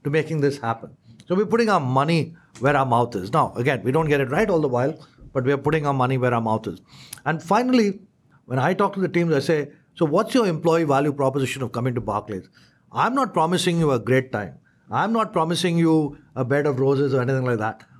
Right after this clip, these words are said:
What I'm telling you is that you will be able to seek out your highest potential, right? Now, you may at some stage say, "Okay, I'm done. I'm gonna go and cash it someplace else," which is fine. Simon did that. That's great.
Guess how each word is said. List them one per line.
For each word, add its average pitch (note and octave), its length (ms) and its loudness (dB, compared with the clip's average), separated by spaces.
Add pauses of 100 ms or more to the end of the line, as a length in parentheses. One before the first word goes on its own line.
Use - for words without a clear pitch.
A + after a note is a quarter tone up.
(100)
What D3 160 0
I'm F3+ 320 -2
telling A3+ 280 0
you B2+ 340 0 (500)
is D#3 220 0
that E3+ 300 -2
you G3+ 200 2
will A3+ 200 2
be F3+ 340 -2
able E3+ 440 2
to C#3+ 300 -6
seek F#3+ 420 -2
out E3+ 280 -2
your B2 240 -2 (100)
highest D3 560 0 (100)
potential, - 540 -4 (760)
right? C#3 280 -4 (340)
Now, B2 260 -2 (140)
you F#3 240 4
may G3 460 2
at C#3 180 0
some E3+ 220 0
stage E3+ 320 0
say, D3 320 0 (180)
"Okay, C3 340 0
I'm C#3+ 240 -4
done. C3+ 280 0 (760)
I'm C#3 120 -2
gonna D#3 180 2
go D3 120 4
and C3+ 160 0
cash B2 220 0
it C#3 140 -6
someplace B2 340 -2
else," A#2 240 -6 (280)
which G3 120 2
is C4 140 2
fine. C#3 260 -2
Simon E3 320 0
did C3+ 160 0
that. B2 300 -4
That's C3+ 180 -2
great. C3+ 340 -2